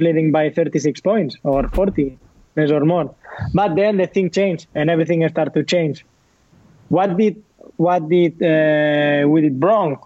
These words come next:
is that we start to change a lot the bike, you know, and then we get so lost. And, uh, im-, imagine we get lost two years. So it was, was complicated. I mean, was not easy for myself because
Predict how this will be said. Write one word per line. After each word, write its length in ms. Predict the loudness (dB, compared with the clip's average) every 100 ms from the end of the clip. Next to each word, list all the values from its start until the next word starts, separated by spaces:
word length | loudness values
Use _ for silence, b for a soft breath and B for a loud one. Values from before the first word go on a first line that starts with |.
| -20 _ -2
is 160 | 0 0
that 140 | 0
we 160 | 0 0
start 260 | 0 -4 -2
to 40 |
change 220 | -2 -2 0
a 60 |
lot 100 | 0
the 100 | 0
bike, 300 | 0 0 -4 -8 _ _ _ _ _ _ -2
you 160 | 2
know, 120 | 2 2
and 140 | 2
then 160 | 2 2
we 100 | 2
get 300 | 0 -2 -4
so 240 | -2 0
lost. 380 | 2 2 -2 -6 -20 _ _ _ _ _ _ _ -8
And, 420 | -4 -2 0 2
uh, 100 | 2 2
im-, 200 | 0 -4 B -4
imagine 360 | 0 0 2 2
we 120 | 2
get 140 | 2 2 2
lost 260 | -2 -4
two 120 | 0
years. 480 | 2 2 0 -4 -12 _ _
So 180 | -6 -2 0 0 2
it 40 | 0
was, 160 | 0 2
was 220 | 0 0
complicated. 500 | 0 0 0 0 0
I 120 | 0
mean, 360 | 2 2 0 B B B
was 220 | 0 2
not 160 | 2 0 2 2
easy 160 | 0
for 180 | -2 0
myself 440 | 0 0 0 0 0
because 460 | 0 0 -2 -6